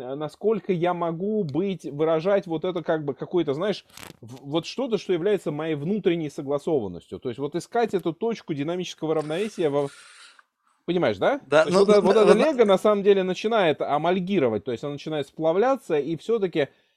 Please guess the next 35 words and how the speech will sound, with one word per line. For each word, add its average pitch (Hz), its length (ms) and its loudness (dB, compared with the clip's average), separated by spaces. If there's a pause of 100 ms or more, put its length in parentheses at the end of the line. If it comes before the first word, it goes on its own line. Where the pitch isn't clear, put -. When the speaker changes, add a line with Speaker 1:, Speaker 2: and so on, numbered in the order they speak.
(200)
Speaker 1:
то 165 60 0
есть, 160 220 -2
э, 143 240 0
не 160 100 -4
случайно 202 500 2
там 147 300 2
в, 147 320 4
во 156 160 4
внутренней 165 460 -2
работе, 156 460 0
вот 123 200 -2
в 123 80 -12
древних 139 400 -2
традициях, 156 640 -4
да, 175 240 0
там 135 240 -4
речь 143 220 -6
шла 139 220 0
о 127 60 -2
том, 208 200 0
что - 320 -2 (360)
мы 151 120 -2
проходим 147 540 2
через 127 360 -4
этап 135 400 0
разобщенности, 226 880 -4
там 143 240 -2
даже 127 240 0
через 120 260 -8
такой 123 320 -4
период, 139 360 -4
который 113 320 -2
назывался 123 420 -2
«Ночь 127 280 -6
души», 240 460 -10